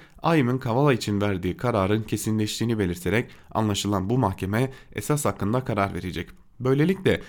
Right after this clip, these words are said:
tutukluluk hali sona erecek, hükümlü olacak. Selahattin Demirtaş'a da yaptılar bunu. Bu aim kararlarını bertaraf eden bir muvazza. Esas hakkındaki savcılık görüşü iddianamenin özeti aslında. İddianame neden sakatsa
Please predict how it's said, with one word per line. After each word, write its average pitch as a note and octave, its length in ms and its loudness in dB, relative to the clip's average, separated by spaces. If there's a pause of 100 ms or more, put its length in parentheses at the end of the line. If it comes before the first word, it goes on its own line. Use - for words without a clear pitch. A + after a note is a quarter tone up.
(160)
tutukluluk G3 540 -2
hali C#3+ 200 4
sona C3+ 260 0
erecek, F#2 540 -4
hükümlü B2+ 300 0
olacak. G2 360 -2 (300)
Selahattin F3 480 2
Demirtaş'a D3+ 460 2
da A2+ 60 2
yaptılar G#2 460 -4
bunu. F2+ 220 -8 (260)
Bu F#3 300 4
aim E3 260 2
kararlarını A#2 560 0
bertaraf A2+ 440 -2
eden A2+ 300 -2
bir A#2+ 100 0
muvazza. G#2 680 0 (360)
Esas B2 320 -4
hakkındaki A#2+ 460 -2
savcılık B2+ 500 0
görüşü B2+ 300 -2
iddianamenin C3+ 760 0
özeti G2+ 360 -2
aslında. D2+ 500 -4 (320)
İddianame C#3 600 2
neden C3+ 240 2
sakatsa C3 680 -2